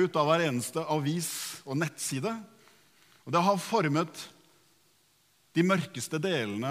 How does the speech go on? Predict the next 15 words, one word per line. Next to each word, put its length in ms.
av 440
menneskehetens 1160
historie. 500
Overgrep, 800
menneskehandel, 960
kolonisering, 1200
undertrykking, 800
forurensing, 1040
krig. 500
Talløse 1120
menneskeliv 760
er 280
trampet 520
ned 360
i 80